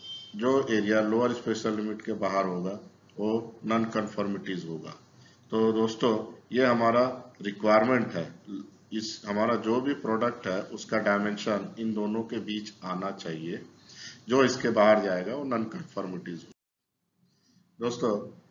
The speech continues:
आइए हम जानते हैं कि percentage of calculation कैसे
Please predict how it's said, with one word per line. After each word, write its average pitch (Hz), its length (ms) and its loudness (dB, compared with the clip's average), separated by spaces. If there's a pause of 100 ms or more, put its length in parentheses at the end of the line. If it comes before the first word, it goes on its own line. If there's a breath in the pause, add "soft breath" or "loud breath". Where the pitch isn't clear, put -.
(280)
आइए 117 220 4
हम 110 180 2
जानते 107 400 0
हैं 92 200 -2 (280)
कि 117 400 0 (600)
percentage 120 540 0
of 123 100 0 (100)
calculation 113 600 -2
कैसे 104 500 -2